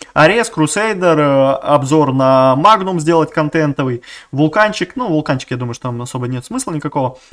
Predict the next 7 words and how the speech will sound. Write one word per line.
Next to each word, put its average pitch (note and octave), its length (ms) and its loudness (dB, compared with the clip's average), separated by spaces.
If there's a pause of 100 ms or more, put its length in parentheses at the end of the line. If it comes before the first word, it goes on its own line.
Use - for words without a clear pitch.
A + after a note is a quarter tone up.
(160)
Громчик G#3+ 400 -2
можно D#3 300 -2
там C#3+ 140 0
тоже C3+ 200 -2
посмотреть, E3 440 -6
поэтому C3+ 240 -4
пишите, F3 400 -2